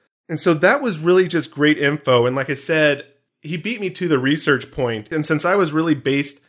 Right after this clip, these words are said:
not in reality, but was dealing with these hypothetical speeds like I presented, definitely makes more sense of what Adam's saying. But I also decided just to kinda take things on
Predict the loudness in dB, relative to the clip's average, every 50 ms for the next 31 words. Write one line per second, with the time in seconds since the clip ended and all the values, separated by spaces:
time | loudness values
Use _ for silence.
0 | _ _ _ _ _ -4 0 0 2 2 2 0 0 0 0 0 0 0 0 0
1 | 0 2 2 0 0 -2 -6 -10 -6 -6 -4 -4 -4 -4 -6 -6 -8 -10 -4 -4
2 | -4 -4 -4 -6 -2 0 0 0 0 -2 -4 -6 -8 -8 -8 -8 -6 -4 -4 -4
3 | -2 -2 -4 -4 -4 -8 -8 -4 -4 -2 -2 -2 -4 -4 -8 -16 _ _ _ _
4 | _ _ _ _ -4 -2 0 0 0 0 0 -2 -2 -4 -4 -2 -2 -2 0 -2
5 | -4 -4 -2 -2 0 0 0 2 0 0 0 0 0 -2 -2 -4 -4 -4 -4 -6
6 | -6 -2 0 0 0 0 0 2 2 0 2 0 0 0 0 0 -2 -2 -2 -2
7 | -2 -4 -6 -4 -6 -8 -6 -6 -6 -6 -6 -6 -4 -4 -4 -4 -4 -6 -4 -4
8 | -4 -6 -8 -12 -10 -8 -4 -2 0 0 0 -2 -4 -6